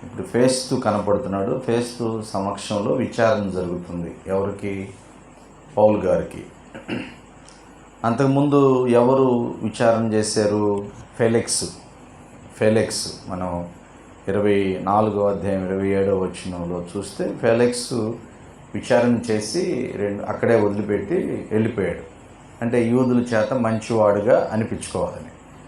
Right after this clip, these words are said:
ఇప్పుడు ఫేస్తు అనే అతను అధికారిగా వచ్చాడు. ఈయన అధికారిగా వచ్చిన తర్వాత, ఆ, అక్కడి నుంచి, ఆ కైసర్ నుంచి యెరూషలేం వెళ్ళాడంట. యెరూషలేం వెళ్ళి,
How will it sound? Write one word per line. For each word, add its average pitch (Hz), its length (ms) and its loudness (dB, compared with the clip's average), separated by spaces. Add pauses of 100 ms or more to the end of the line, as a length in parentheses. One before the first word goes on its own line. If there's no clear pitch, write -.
(380)
ఇప్పుడు 127 600 4 (220)
ఫేస్తు 160 440 4
అనే 135 240 4
అతను 113 640 2 (600)
అధికారిగా 101 800 2 (140)
వచ్చాడు. 87 540 -8 (680)
ఈయన 156 160 2 (340)
అధికారిగా 156 640 4
వచ్చిన 131 400 2
తర్వాత, 120 440 4 (1040)
ఆ, 90 420 0
అక్కడి 107 240 0
నుంచి, 117 400 -2 (100)
ఆ 92 60 -2
కైసర్ 117 600 0
నుంచి 104 540 -4 (500)
యెరూషలేం 117 640 0
వెళ్ళాడంట. 85 500 -4 (400)
యెరూషలేం 98 540 -4
వెళ్ళి, 113 460 -4